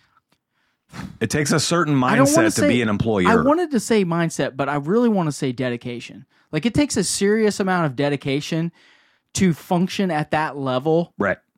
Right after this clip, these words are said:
Speaker 2: every day
Speaker 1: Yeah.
Speaker 2: for three years, five years, seven years.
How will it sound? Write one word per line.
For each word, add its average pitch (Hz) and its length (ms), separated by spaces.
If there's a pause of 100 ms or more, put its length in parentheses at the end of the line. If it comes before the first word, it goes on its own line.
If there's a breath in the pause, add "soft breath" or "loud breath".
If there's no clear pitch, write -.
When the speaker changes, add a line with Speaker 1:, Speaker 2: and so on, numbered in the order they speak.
(120)
Speaker 2:
every 139 340
day 117 400 (160)
Speaker 1:
Yeah. 110 300
Speaker 2:
for 156 180
three 147 320
years, 117 380
five 143 440
years, 117 320 (140)
seven 151 560
years. 120 340